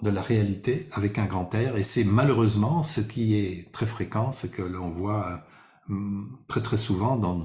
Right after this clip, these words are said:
différentes sphères, à la fois, euh, du monde habituel que dans le monde, euh,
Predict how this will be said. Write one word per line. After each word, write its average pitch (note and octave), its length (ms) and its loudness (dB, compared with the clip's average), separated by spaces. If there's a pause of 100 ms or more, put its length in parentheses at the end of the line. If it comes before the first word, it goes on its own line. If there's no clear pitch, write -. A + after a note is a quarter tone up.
différentes G2 640 -2
sphères, A#2+ 580 -2 (400)
à - 80 2
la G#2 120 4
fois, G#2+ 460 0
euh, F#2 400 -4
du F#2 140 -2
monde G2+ 500 2
habituel G#2+ 640 -2 (1300)
que A2 360 2
dans F#2+ 200 -2
le F#2+ 120 0
monde, G#2 340 4
euh, F2+ 440 -2